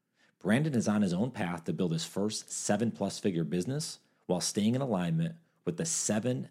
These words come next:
F M values and sharing what he learns along the way. Past guests include Olympians, an illusionist, a decorated air fighter pilot, a hypnotist,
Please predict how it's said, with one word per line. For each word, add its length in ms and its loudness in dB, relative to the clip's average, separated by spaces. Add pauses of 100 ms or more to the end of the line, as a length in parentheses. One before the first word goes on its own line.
(120)
F 240 -4
M 300 -2
values 680 -2 (420)
and 140 0
sharing 420 4
what 120 0
he 80 0
learns 560 2
along 320 -2
the 80 -6
way. 240 -10 (1300)
Past 340 -2
guests 320 0
include 300 0
Olympians, 720 -2 (240)
an 100 -2
illusionist, 800 2 (280)
a 60 -2
decorated 600 2
air 180 2
fighter 300 0
pilot, 540 0
a 100 -10
hypnotist, 720 -2